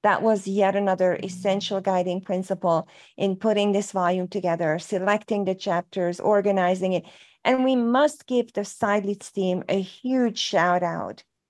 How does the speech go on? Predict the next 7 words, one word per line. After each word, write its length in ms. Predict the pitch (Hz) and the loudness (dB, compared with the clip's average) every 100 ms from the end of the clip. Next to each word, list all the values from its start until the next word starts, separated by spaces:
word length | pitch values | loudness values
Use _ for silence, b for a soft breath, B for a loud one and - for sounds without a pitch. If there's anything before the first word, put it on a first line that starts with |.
| _ | _
because 300 | 214 233 214 | 0 0 2
we 140 | 214 | 0
had 240 | 254 254 233 | 2 4 4
an 140 | 214 | 4
amazing 840 | 208 196 202 208 220 202 190 180 | 2 2 2 2 0 0 0 -2
support 680 | 175 - 220 - 214 208 208 | -6 -8 -8 -2 2 2 0
team, 460 | - 208 196 196 190 | -2 0 2 0 -4